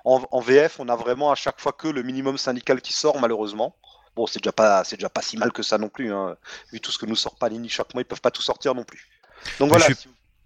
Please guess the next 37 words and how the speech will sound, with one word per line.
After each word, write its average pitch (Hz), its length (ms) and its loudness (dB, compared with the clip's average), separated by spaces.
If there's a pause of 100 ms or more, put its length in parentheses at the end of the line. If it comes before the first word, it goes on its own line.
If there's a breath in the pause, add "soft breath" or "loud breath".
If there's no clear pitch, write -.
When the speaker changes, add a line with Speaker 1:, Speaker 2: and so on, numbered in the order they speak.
(120)
Speaker 2:
Ouais, 98 200 2
je, 101 160 -4
je, - 160 -4
je 113 160 0
suis - 200 -2
pas 131 200 6
sûr - 340 -8
que, - 140 -6
euh, 95 640 0
hormis 139 300 4
la, 110 360 4
la, 101 140 0
la 101 100 0
première 131 360 -4
mini-série, 127 600 -4
euh, 113 140 2
le 104 100 2
reste 110 380 0
soit, 104 420 2
euh, 90 140 -6
vraiment 101 340 0
indispensable. 95 640 -6 (360 loud breath)
Speaker 1:
Bon, 123 140 -4
bah, 101 100 -8
ça 101 60 -6
Speaker 2:
Je 104 120 0
mettrais 104 280 0
Speaker 1:
décline 113 60 -4
un - 20 0
Speaker 2:
pas 113 140 8
Speaker 1:
peu, - 20 0
oui. 110 60 -4
Speaker 2:
cinq 110 80 -8
cents 104 160 -8
dollars 98 260 -2
dedans, 92 240 -10
quoi. - 220 -18